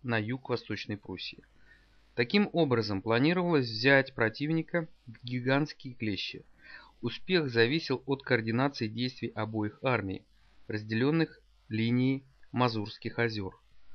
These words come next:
В этих условиях стратегия германцев заключалась в том, чтобы постараться разбить наши армии поодиночке,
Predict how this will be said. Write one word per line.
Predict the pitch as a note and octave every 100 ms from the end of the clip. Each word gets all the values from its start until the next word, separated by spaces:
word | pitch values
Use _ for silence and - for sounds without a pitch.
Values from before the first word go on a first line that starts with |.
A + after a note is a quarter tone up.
| - - - -
В | D3+
этих | F3+ F#3+
условиях | E3 - F#3 F#3+ C3 A2+
стратегия | - B2 - F3 D3+
германцев | A#2+ A#2 A#2 C#3+ E3 D#3 G2
заключалась | A2 A#2 - E3 C3+
в | -
том, | D#3+ D#3+
чтобы | - C3 B2+
постараться | B2 - A#2+ C3 C3 C3
разбить | B2+ C3+ C#3+ B2
наши | A2 G#2 A2+ -
армии | A#2+ D3 D3 C3+
поодиночке, | A2 G2+ G2+ A2+ C3+ - D3